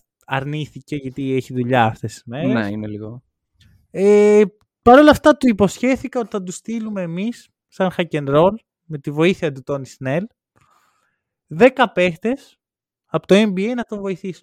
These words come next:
Speaker 2: Μμμ,
Speaker 1: με τα
Speaker 2: μμμ,
Speaker 1: δώρα.
Speaker 2: μμμ.
Speaker 1: Και τώρα θέλω να το πάρεις στα σοβαρά, γιατί εδώ πέρα αποφασίζουμε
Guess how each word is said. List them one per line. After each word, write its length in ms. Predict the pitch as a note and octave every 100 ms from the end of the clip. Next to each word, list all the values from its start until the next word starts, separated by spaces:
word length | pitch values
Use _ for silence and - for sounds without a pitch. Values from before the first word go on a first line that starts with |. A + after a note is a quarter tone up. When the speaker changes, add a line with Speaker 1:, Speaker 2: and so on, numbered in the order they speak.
| D3
Speaker 2:
Μμμ, 40 |
Speaker 1:
με 60 | A#2
τα 100 | A#2
Speaker 2:
μμμ, 80 | A2+
Speaker 1:
δώρα. 320 | A2+ A2 B2
Speaker 2:
μμμ. 160 | C3+ D#3+ - _
Speaker 1:
Και 200 | - C#4 D#4 - _ _ _ _
τώρα 260 | A#3 C4 A#3+
θέλω 240 | C#4 C4
να 240 | B3+ G#3+ D#3+ D3+ _ _
το 100 | -
πάρεις 220 | F#3 A3+ G3
στα 100 | G3
σοβαρά, 340 | F3+ F3+ A3
γιατί 360 | B3 A3+ B3+ A3+
εδώ 140 | F#3
πέρα 200 | G#3 A3+
αποφασίζουμε 760 | F#3 E3 E3+ E3 G3 G#3+ A#3